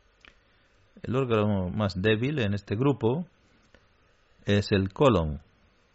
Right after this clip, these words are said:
Es bastante común tener debilidades en el colon, aunque no tengamos síntomas relacionados con el colon,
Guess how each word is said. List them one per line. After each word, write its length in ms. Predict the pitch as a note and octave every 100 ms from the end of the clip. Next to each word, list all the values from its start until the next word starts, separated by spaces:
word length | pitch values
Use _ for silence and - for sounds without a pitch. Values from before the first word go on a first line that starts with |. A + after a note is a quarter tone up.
| _ _ _ _ _ -
Es 160 | A#2 G#2
bastante 460 | G#2 - G#2+ G#2
común 420 | F#2+ G#2 C#3 F#3 F#3+ - -
tener 260 | F#2+ F#2 F#2+
debilidades 760 | F#2+ F#2 F2+ F#2+ G2+ G2 -
en 100 | F#2
el 160 | F2+ F2
colon, 480 | B2+ B2 G#2+ C#3 - _ _ _ _ _ _ _ _ _ _ _ -
aunque 260 | - -
no 120 | C3
tengamos 720 | D3 A#2+ G#2+ G#2 F#2+ F2 - -
síntomas 640 | D3+ A#2 F2+ F#2+ B2 - - _ _ _ _ _ _ _ _ _ _ - _ _ _ -
relacionados 720 | - F#2 - F#2+ G2 G2+ F#2+ - _ _ -
con 180 | F2+ F2
el 140 | E2+
colon, 520 | - C3 G2+ A#2+ C#3+